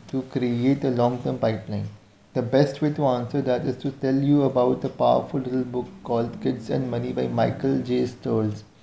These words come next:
Actually, the book would be titled People and Money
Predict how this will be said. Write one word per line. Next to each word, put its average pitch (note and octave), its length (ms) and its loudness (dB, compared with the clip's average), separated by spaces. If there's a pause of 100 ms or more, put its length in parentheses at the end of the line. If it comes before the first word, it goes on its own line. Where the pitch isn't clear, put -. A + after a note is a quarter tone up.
(400)
Actually, C3+ 460 2
the C3+ 120 2
book C#3 300 -2
would C#3 220 -2
be C#3+ 100 0
titled C3 420 0
People C3 300 -6
and C3 180 -4
Money A2+ 220 -4